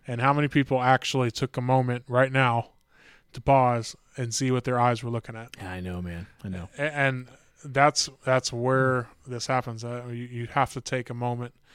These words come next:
Speaker 1: and consider. You have to reflect and see what are you actually looking at right now.
Speaker 2: Yeah, and you, you've got to, and I know this is harder for some people depending on your mental abilities, but,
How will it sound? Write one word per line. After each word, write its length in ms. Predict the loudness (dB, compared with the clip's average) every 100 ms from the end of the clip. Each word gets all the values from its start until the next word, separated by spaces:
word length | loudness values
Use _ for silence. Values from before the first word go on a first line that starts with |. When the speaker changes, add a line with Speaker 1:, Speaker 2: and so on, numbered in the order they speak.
| -20 _
Speaker 1:
and 80 | -14
consider. 360 | -8 -4 -2 -4
You 140 | -6 -8
have 140 | -6
to 160 | -6 -6
reflect 460 | -8 -2 -2 -2
and 120 | -8
see 240 | -8 -6 -8
what 260 | -6 -4 -4
are 60 |
you 160 | -6 -8
actually 320 | -8 -10 -10
looking 280 | -10 -12 -14
at 160 | -14 -12
right 180 | -14
now. 180 | -12 -14 -16 _ _ _ -6
Speaker 2:
Yeah, 240 | -4 -4
and 220 | -2 0
you, 160 | 0 0
you've 360 | 0 0 0 0
got 340 | 0 0 -4 -6
to, 600 | 0 2 2 4 4 2 -2
and 140 | -2
I 80 | 0
know 140 | 0
this 160 | 0 -2
is 120 | -4
harder 300 | 2 2 2
for 160 | -2 -8
some 220 | -6 -6
people 300 | -6 -6 -6
depending 360 | -6 -6 -6 -4
on 120 | -4
your 200 | -4 -6
mental 600 | -4 -6 -6 -6 -6 -8 -8
abilities, 720 | -8 -6 -6 -6 -8 -10 -12
but, 260 | -10 -10